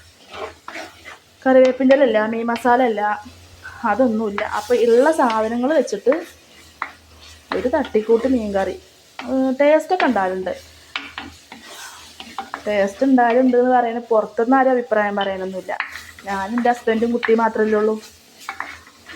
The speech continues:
അപ്പോൾ ഇവരെ കുറ്റമൊന്നും പറഞ്ഞിട്ടില്ല.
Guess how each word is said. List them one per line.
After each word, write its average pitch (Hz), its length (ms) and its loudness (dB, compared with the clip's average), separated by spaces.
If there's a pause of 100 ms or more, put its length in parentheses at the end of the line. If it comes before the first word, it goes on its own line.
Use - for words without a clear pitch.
(400)
അപ്പോൾ 220 260 -4 (1300)
ഇവരെ 185 260 -4
കുറ്റമൊന്നും 269 480 0
പറഞ്ഞിട്ടില്ല. 262 520 0